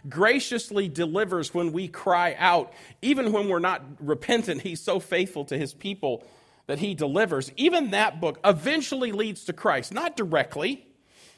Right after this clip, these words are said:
Um, I, I'm not gonna try to draw any parallels, um, between Ehud and Christ and, and Gideon and Christ and Samson and Christ. It's just not how you're supposed to do it, because it's the bigger picture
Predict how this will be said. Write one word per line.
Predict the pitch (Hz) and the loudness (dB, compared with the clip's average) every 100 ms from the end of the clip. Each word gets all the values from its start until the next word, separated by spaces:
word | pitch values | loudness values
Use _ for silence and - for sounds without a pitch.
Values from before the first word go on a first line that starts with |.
| _ _ - | _ _ 0
Um, | 175 160 156 156 - _ - | 4 4 0 -6 -14 _ -10
I, | 185 | -6
I'm | 214 | 0
not | 294 311 | 2 2
gonna | 247 196 | 2 0
try | 151 - 208 | -2 2 2
to | 175 | 2
draw | 147 170 196 | 4 4 4
any | 170 175 | 2 -2
parallels, | 127 - 208 175 139 127 147 - - _ _ _ - | -4 0 2 2 4 2 2 -2 -12 _ _ _ -2
um, | 147 139 | 0 0
between | 139 160 214 202 - | -2 -2 0 0 0
Ehud | 226 254 180 160 | -2 0 0 0
and | 143 131 | -2 -6
Christ | - 180 120 - - | 0 2 2 -2 -8
and, | 127 127 120 _ _ - | -8 -6 -10 _ _ -6
and | 156 151 127 - 180 | -4 -4 -6 -14 -12
Gideon | 165 277 226 139 123 | -2 0 0 -2 -4
and | 131 | -8
Christ | - 220 160 117 143 | 0 4 4 0 -8
and | 139 | -8
Samson | - 254 202 143 | -6 -6 -6 -8
and | 135 | -8
Christ. | - 220 143 | -2 0 -2
It's | 156 - | -8 -12
just | 196 - | -14 -8
not | 196 | -8
how | 180 208 | -4 -2
you're | 196 | -2
supposed | 160 170 170 160 | -6 -10 -8 -8
to | - | -10
do | 139 262 233 | -10 -6 -4
it, | 135 - - _ - | -4 -10 -20 _ -16
because | 143 247 247 247 | -10 -6 -2 -2
it's | 240 233 | -2 -6
the | - | -4
bigger | 180 254 277 247 | -2 -4 -2 -4
picture | - 311 311 - 190 | -4 -10 -8 -4 -4